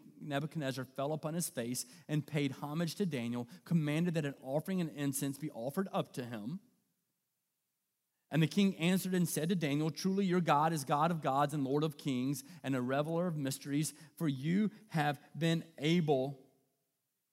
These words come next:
a revealer of mysteries, for you've been able to reveal this mystery." And so here's our response of the king.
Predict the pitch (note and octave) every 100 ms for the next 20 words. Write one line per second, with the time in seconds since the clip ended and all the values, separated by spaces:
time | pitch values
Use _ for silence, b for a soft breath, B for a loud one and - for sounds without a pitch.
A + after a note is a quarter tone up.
0 | _ _ D3 D3+ G3 B3+ A3+ A3+ - C3
1 | - E3 G3+ G3+ F#3+ G3 A3+ - F#3 E3
2 | C3+ E3 G3+ G3 E3 C#3+ E3 - D#3+ E3
3 | - - B2 G2+ E2 _ _ _ _ _
4 | _ _ _ _ _ _ _ _ _ -
5 | C3 C#3 D3+ C#3 C3 B2 - B2 A#2+ -
6 | - - D#2+